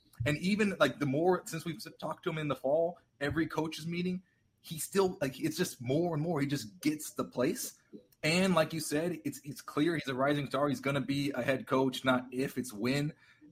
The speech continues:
And so when you have that char-, like, the charisma, the players love you. You have a top five recruiting class. You have all these stars: Michael Mayer, Kyler Murray, all these guys where it's like, will they leave? Will they stay? You know he's gonna be a head coach eventually, and he immediately resonates with the Notre Dame vision.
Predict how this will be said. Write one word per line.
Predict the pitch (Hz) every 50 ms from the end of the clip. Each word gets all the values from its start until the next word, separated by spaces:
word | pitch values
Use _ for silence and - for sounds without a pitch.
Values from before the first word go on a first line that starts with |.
| -
And | 139 143 143 143 127
so | - 160 156
when | 147 151 151
you | 151
have | 151 170 175 175 156 147
that | 156 139 - -
char-, | - - 151 151 -
like, | - 123 117
the | 131 120
charisma, | - - - 135 165 180 156 170 160 160 160 143
the | -
players | - - - 165 165 170 170 156 143
love | 151 151 147 147 135 147
you. | 143 143
You | 139 135
have | 120 113
a | 110
top | - 165 165 160 -
five | - 160 160 151
recruiting | 147 151 - - 165 165 160 160 139
class. | - 160 151 151 151 147 - - - -
You | - 135 147
have | 131 110
all | 143 151 170 175
these | 170 185 180 -
stars: | - 156 156 165 165 165 147 -
Michael | 147 156 160 - 165
Mayer, | 151 151 156 160 165 165 160 160 160 151 156
Kyler | 165 165 170 165
Murray, | 156 160 156 -
all | 156 160 185 196
these | 190 190 -
guys | - 170 165 175 170 170 165 147 147
where | 156 147
it's | 143 143
like, | 156 143 123 -
will | - 123 135 151 147
they | 156 151
leave? | 143 143 147 156 156 139
Will | 151 156 147
they | 147 143
stay? | 139 - - 156 151 151 151 151 151 - - - - -
You | - 139
know | 139 147 165 190
he's | 190 180
gonna | 185 175 160
be | 170 175
a | 160
head | 165 165 -
coach | 165 156 151
eventually, | 151 131 156 160 156 - 165 156 151 -
and | 151 156 156
he | 147 156 147
immediately | 139 127 127 127 131 151 160 175 165 147 151 147
resonates | 127 131 139 147 147 143 135 135 131 127 -
with | - 123 123
the | 123 120
Notre | 120 127 131 123
Dame | 123 127 120 117 107
vision. | 117 117 123 127 156 160